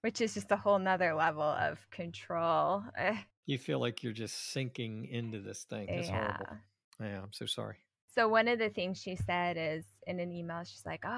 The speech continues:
Speaker 1: I'm in the emergency room and my foot is broken and it hurts so bad. Don't worry, I'll still be at school tomorrow. Like, the doctor said I'm not gonna need a cast or anything like that."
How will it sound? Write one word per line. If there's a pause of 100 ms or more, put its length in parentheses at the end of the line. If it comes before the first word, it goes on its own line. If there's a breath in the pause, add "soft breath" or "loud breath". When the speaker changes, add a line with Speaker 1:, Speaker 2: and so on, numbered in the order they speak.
(180)
Speaker 1:
I'm
in
the
emergency
room
and
my (180)
foot
is
broken (300)
and
it
hurts
so
bad. (500 loud breath)
Don't
worry,
I'll
still
be
at
school
tomorrow.
Like,
the
doctor
said
I'm
not
gonna
need
a
cast
or
anything
like
that."